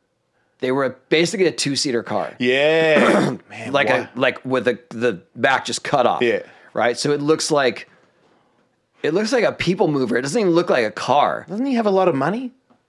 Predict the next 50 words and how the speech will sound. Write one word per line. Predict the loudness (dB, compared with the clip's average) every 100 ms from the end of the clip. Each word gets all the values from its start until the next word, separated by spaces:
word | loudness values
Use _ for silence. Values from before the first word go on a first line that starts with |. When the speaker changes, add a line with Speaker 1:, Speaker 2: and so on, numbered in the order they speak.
| _ _ _ _ _ _ _
Speaker 1:
I | -4 -4
don't | -2
know, | 0 0
but, | 0 -2 -2
but | -4 -2
Speaker 2:
Why |
would | 2
Speaker 1:
he, | 0
Speaker 2:
you | 2
Speaker 1:
he |
Speaker 2:
buy | 2
Speaker 1:
thought | 2
Speaker 2:
that | 2
Speaker 1:
it | 2
was | 2
super | 2 2
Speaker 2:
car? | 2
Speaker 1:
cool. | 4 4
It |
was | 2 0
like | 0
this, | 0 -2
and, | -4 -4 0 2
and | 4
it | 4
was | 2 0 -12 -20 _ -6
before | 0 2
electric | 4 2 0 -2
cars, | 0 0 0
so | 0 0
it's | -2
like | 0 0 -2
this | -2 0
Speaker 2:
Yeah. | 0
Speaker 1:
was | -2
the | -2
most | -2 -4
e-, | -8 -8
economy | -6 -2 0 0 0 -2
efficient, | -2 -4 -4 -4 -4
whatever. | -2 0 -2 -2
Speaker 2:
Ugh. | -4 -4 -14 -20 -20 -8
Speaker 1:
So | -4
he | 0 0
and | 2
I |
are | 2
driving | 2 2 2
around | 0 0 0 -4 -10 _ _ _ _ _ _ -12
Hollywood | 0 2 4 2 0 0 -2